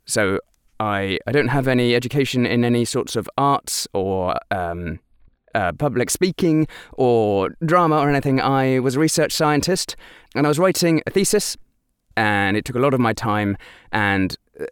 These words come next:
I was being paid up until that point, and then when it came to writing my thesis, uh, they stopped paying you, but it was gonna take about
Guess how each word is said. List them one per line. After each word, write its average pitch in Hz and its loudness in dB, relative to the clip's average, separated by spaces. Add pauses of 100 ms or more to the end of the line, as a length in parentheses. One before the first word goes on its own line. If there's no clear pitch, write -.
(180)
I 135 0
was 135 2
being 147 2
paid 165 2 (100)
up - -2
until 110 -2
that 104 0
point, 98 -4 (180)
and 101 0
then 101 0
when 98 -2
it - -6
came 113 -2
to 107 -4
writing 147 0
my 127 0
thesis, 120 -4 (160)
uh, 101 0
they 113 -4
stopped - -2 (600)
paying 131 0
you, 90 -4 (340)
but 123 -2
it 127 4
was 123 0
gonna 127 0
take 127 0
about 107 0